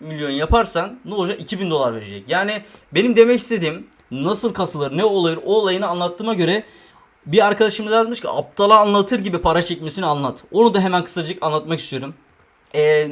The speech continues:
ne yapacaksınız? Bak uygulamalı bir şekilde listelendiği zaman göstereceğim. Ama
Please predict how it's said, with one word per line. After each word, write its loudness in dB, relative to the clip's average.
ne 0
yapacaksınız? 0
Bak 0
uygulamalı 2
bir -6
şekilde -2
listelendiği -2
zaman 0
göstereceğim. 0
Ama 0